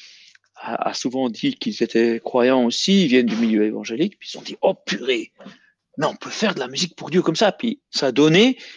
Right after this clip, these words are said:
toute cette musique que, que je sais pas quoi, euh,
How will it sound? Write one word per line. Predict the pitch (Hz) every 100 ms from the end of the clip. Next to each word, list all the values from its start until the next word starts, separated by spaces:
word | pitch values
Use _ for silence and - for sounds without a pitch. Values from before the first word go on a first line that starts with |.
| _ _
toute | -
cette | - - -
musique | 135 190 _ _ _ _ - - -
que, | 123 117 117 117 113 _ _
que | 117 110
je | 107
sais | -
pas | -
quoi, | 135 147 127
euh, | 110 110